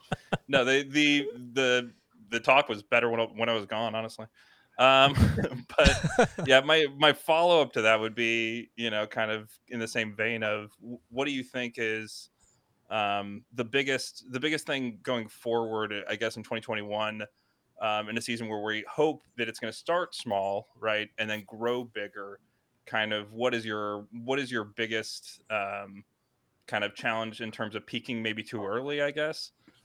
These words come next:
Speaker 1: Um, but is that a concern, or is it more so just, "Hey, we just wanna keep people engaged however we can"? If that's online, that's great.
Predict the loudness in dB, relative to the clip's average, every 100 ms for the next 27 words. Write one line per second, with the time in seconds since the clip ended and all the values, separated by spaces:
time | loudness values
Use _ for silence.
0 | _ -4 -2 0 -2 -4 -12 -2 2 2
1 | 0 -6 -4 2 2 2 -4 -6 -4 -2
2 | -2 -2 -2 -6 -4 -4 -4 -4 -4 -4
3 | -8 -6 -2 -2 -4 -12 -10 -10 -8 -10
4 | -12 -12 -12 -6 -4 -4 -4 -4 -4 -10
5 | -10 -12 -12 -10 -10 -10 -4 -2 -2 -4
6 | -4 -2 -2